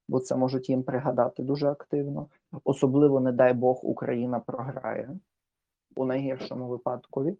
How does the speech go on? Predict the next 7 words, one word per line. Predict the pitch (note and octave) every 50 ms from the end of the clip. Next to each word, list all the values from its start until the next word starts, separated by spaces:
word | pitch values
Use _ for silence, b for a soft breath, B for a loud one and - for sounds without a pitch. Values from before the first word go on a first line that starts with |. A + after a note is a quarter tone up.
| _ _ _ _ _ _ _ _ _ _
бо | C3+ C3
це | - - D3 C#3
тоді | - C#3 B2+ C3 C3+ C3+ C3 B2+
до | - B2 B2+ B2+
них | C3 C3 C3 - -
прийде | - - C3 C3 C3 B2+ B2
бумерангом. | A#2 B2 B2+ B2 B2 B2 B2 A#2 A2+ A2+ A#2+ C3 C#3+ C#3+ E3 F#3